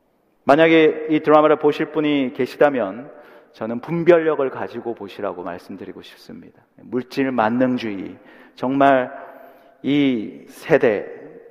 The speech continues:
만몬의 신에, 돈이라고 하는 이 만몬의 신에 내 영혼과 육체를 다 내던지고 뛰어드는 그 세상의 가치, 세상의 가치라는 것이 바로 이런 것이구나.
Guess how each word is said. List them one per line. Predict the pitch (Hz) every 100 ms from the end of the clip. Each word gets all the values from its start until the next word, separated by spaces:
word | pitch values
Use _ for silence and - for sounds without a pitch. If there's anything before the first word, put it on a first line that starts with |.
| -
만몬의 | 120 143 160 165 156
신에, | 151 - 165 165 135 - - - -
돈이라고 | 165 196 190 185 175
하는 | 165 165
이 | 165
만몬의 | 135 143 156 156 151
신에 | - 147
내 | 135 139 139
영혼과 | 135 147 147 135
육체를 | 131 - 156 135 113 147 208 -
다 | - - - 139
내던지고 | 127 127 123 147 127 123 113 131 - - - - -
뛰어드는 | 190 180 151 131 143 104 - - - - _ -
그 | 113
세상의 | - 170 160 160 156 151
가치, | 139 113 - - - 98 85 87 - - _ _ _ _
세상의 | 170 165 175
가치라는 | 160 151 - 160 156
것이 | 139
바로 | - 139 165
이런 | 175 190 190
것이구나. | 165 - 147 110 - - 50